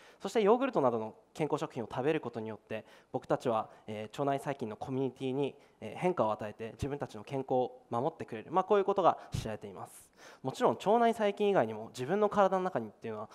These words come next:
とてもたくさんの微生物が存在しています。口の中には口内細菌がいます。皮膚の上には皮膚常在菌がいます。そのように僕たちというのは本当に微生物に囲まれて生きているんですね。そのような人の体の中にいる微生物が、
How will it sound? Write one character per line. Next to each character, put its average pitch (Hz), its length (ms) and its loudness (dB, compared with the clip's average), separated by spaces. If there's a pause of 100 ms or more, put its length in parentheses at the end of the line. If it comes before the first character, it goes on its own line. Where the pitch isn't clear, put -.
(120)
と 156 120 -10
て 220 80 -2
も 247 100 2
た 220 140 -4
く - 80 -18
さ 226 100 0
ん 202 60 2
の 117 80 -2
微 113 100 -10
生 113 160 -6
物 104 140 -14
が 101 80 -8
存 110 200 -8
在 107 160 -8
し - 60 -12
て - 80 -14
い 104 60 -12
ま 104 120 -16
す。 - 160 -20 (380)
口 - 220 -4
の 247 80 4
中 254 180 6
に 120 80 0
は 143 300 4
口 208 180 6
内 208 160 4
細 185 180 -4
菌 107 200 -10
が 101 60 -10
い 95 40 -14
ま - 140 -14
す。 - 160 -20 (440)
皮 247 120 -4
膚 226 120 2
の 139 100 4
上 110 140 0
に 107 80 -6
は - 40 -6
皮 - 140 -6
膚 170 100 -2
常 135 220 2
在 160 160 2
菌 147 140 -8
が 139 100 -2
い 135 60 0
ま 131 100 -4
す。 - 200 -20
そ 190 100 0
の 233 80 2
よ 262 60 4
う 175 40 4
に 113 200 -4
僕 131 180 -6
た 214 100 2
ち - 100 -12
と 131 80 -6
い 117 40 -4
う - 20 -6
の 107 80 -6
は 107 80 -6 (220)
本 202 160 2
当 196 120 2
に 185 80 2
微 117 140 -8
生 214 180 -2
物 131 140 -6
に 107 80 -14
囲 - 240 -6
ま 170 140 4
れ 160 60 2
て 139 220 -2
生 135 80 -10
き - 100 -16
て 110 60 -6
い 107 60 -6
る 107 60 -10
ん 104 40 -14
で 110 60 -14
す - 100 -16
ね。 139 140 -8 (360)
そ - 160 -4
の 247 60 2
よ 262 100 4
う - 20 6
な 117 140 -2
人 - 200 -10
の 214 120 4
体 202 380 0
の 226 60 -2
中 226 180 0
に 120 100 -2
い 110 40 -8
る 107 80 -10
微 113 80 -12
生 139 200 -2
物 113 200 -10
が、 117 140 0